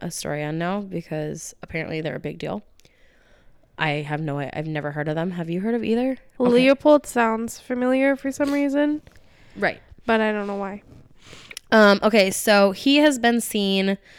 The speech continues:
Speaker 1: sitting on the steps of the museum as well as wandering through it. Um, his ashes were reportedly scattered at a park nearby.
Speaker 2: Okay.
Speaker 1: So people think he's just kinda, like, chilling there. Um, extreme cold spots have re-,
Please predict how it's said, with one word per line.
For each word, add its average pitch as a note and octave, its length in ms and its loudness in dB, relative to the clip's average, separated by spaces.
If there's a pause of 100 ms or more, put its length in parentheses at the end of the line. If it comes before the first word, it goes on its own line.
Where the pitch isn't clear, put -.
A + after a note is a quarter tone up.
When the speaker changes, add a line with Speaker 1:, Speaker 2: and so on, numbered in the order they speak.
(180)
Speaker 1:
sitting A#3 320 4
on G#3 140 2
the G3 120 4
steps - 380 0
of G#3+ 120 0
the G#3+ 100 -2
museum A3+ 560 2
as G3+ 260 0
well F3+ 220 2
as F3+ 180 0
wandering F3+ 500 -2
through F#3 260 -4
it. A#3 280 0 (200)
Um, F3+ 360 -4
his F#3+ 260 -4
ashes F#3+ 440 0
were G3 140 0 (120)
reportedly F3 460 0
scattered D#3+ 400 -2
at D#3+ 140 -4
a D#3 60 -2
park - 320 -10
nearby. - 520 -12 (160)
Speaker 2:
Okay. G#3+ 380 -10 (560)
Speaker 1:
So F#3 200 0
people F#3 220 -2
think E3 220 -6
he's D#3+ 140 -8
just - 180 -10
kinda, - 240 -10
like, C#3+ 340 -12 (500)
chilling - 340 -12
there. F#2 240 -12 (1400)
Um, G#3+ 520 8 (480)
extreme A#3 560 4
cold G#3+ 320 2
spots G#3 260 0
have G#3+ 180 0
re-, G3+ 260 -2